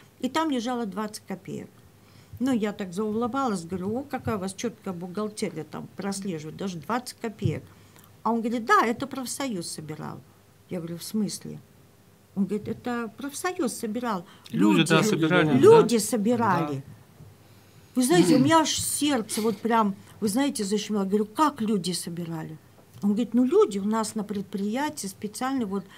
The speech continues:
Speaker 1: есть же, говорит, месяц кормить детей, жить там до зарплаты еще, да, а тут и сентябрь, и школы, и все». Вы знаете, у меня слезы на глазах, потому что я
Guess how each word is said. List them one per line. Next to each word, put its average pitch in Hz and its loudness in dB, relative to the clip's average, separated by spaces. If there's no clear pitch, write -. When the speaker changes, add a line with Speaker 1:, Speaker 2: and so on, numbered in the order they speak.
Speaker 1:
есть 226 0
же, 208 -4
говорит, 190 -6
месяц 214 -2
кормить 208 -2
детей, 196 -4
жить 196 -4
там 180 -8
до 190 -4
зарплаты 190 -4
еще, 175 -8
да, 196 -6
а 208 -2
тут 233 -6
и 240 -2
сентябрь, 196 -2
и 226 -4
школы, 202 -4
и 208 -6
все». 185 -4
Вы 269 4
знаете, 339 2
у 254 0
меня 277 4
слезы 220 4
на 165 -2
глазах, 165 -4
потому 220 -2
что 233 -4
я 233 4